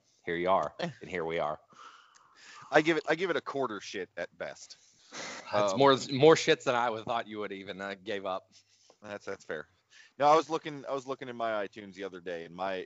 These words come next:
Speaker 2: most played at, like, over three thousand in some plays.
Speaker 1: <laughs> Can I
Speaker 2: Guess, go, guess. Let, let,
Speaker 1: I
Speaker 2: let's,
Speaker 1: think,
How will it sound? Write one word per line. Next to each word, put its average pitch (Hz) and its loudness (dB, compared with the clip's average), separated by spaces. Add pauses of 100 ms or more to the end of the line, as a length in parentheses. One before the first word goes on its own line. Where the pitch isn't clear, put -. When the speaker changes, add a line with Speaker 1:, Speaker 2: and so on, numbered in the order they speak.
(140)
Speaker 2:
most 98 -8
played 82 -6 (380)
at, 87 -2
like, 85 -4
over 85 -6
three 104 -12
thousand 87 4 (140)
in 87 -4
some 82 -8
plays. 69 -6
Speaker 1:
<laughs> - -20
Can 107 -2
I 95 -2 (340)
Speaker 2:
Guess, - 2
go, 123 4
guess. 98 0
Let, 113 4
let, 113 2
Speaker 1:
I 107 -16
Speaker 2:
let's, 156 2
Speaker 1:
think, - -10